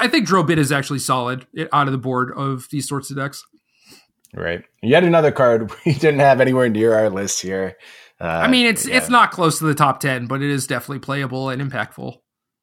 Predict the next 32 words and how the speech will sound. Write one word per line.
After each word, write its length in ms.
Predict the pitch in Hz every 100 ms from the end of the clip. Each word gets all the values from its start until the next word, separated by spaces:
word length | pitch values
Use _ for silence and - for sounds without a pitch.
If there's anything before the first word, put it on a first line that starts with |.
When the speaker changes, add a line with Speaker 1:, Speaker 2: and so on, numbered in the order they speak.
| _
Speaker 2:
Right. 360 | 90 78 78 78 _ _ _
Right. 360 | - 76 76 78 _ _ _
Yeah. 320 | - 110 113 95 _ _ -
Uh, 220 | 107 110
I'm 140 | 135 151
looking 220 | 139 117
forward 380 | 110 117 110 -
to 280 | 110 101 98 _
casting 680 | - 127 135 - 120 95 92
week 240 | 113 110
one 380 | 101 107 104 90
of 320 | 92 98 78
this 200 | 98 92
format. 460 | - 95 95 92 92
That's 180 | 92 -
gonna 160 | 104
be 180 | 87 90
an 80 | 85
absolute 480 | 87 87 - 90 80
blast. 400 | 90 87 90 -
We're 100 | 90
only 300 | 92 87 90
about 260 | 87 98 90
a 60 |
week 220 | 90 101
away 240 | 98 98 98
now 260 | 95 92
from 180 | 90 87
heading 220 | 87 92
out 260 | 92 92 -
to 160 | 98 95
Indianapolis. 920 | 92 92 92 92 95 92 - -